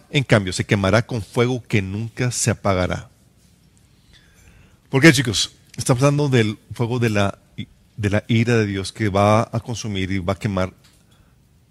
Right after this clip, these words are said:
por la eternidad, chicos. Sí. Eso es lo que simbi-, simboliza ese fuego. Y todo esto es una representación, chicos. Los animales que se sacrifican y se queman en el altar son una rep-, representación de Cristo.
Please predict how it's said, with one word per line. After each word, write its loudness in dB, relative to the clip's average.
por -6
la 0
eternidad, -4
chicos. -16
Sí. -4
Eso 2
es 2
lo -2
que -6
simbi-, -2
simboliza -2
ese 0
fuego. -6
Y 4
todo 6
esto 0
es -6
una 4
representación, 0
chicos. -14
Los 6
animales 6
que 0
se 4
sacrifican 0
y -2
se -4
queman 0
en 0
el 2
altar 2
son -6
una -2
rep-, -4
representación -6
de -6
Cristo. -6